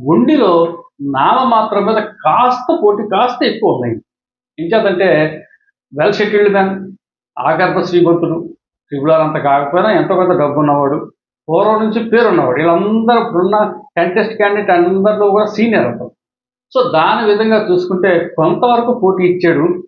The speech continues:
మరి ఆ పోటీ, ఇతను ఓటింగ్ అంతా కూడా వైఎస్ఆర్సీపీ ఓటింగ్ ఇతను లాక్కుంటున్నాడు. చిత్రమైన రాజకీయాలు.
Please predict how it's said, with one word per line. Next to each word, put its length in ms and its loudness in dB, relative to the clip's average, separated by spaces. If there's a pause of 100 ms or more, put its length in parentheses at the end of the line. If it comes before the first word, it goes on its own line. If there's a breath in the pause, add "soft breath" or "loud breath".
(140)
మరి 100 2
ఆ 240 0
పోటీ, 280 0
ఇతను 440 2
ఓటింగ్ 360 2
అంతా 200 0
కూడా 160 0
వైఎస్ఆర్సీపీ 640 0
ఓటింగ్ 340 0
ఇతను 200 -2
లాక్కుంటున్నాడు. 500 -6 (560)
చిత్రమైన 340 0
రాజకీయాలు. 560 0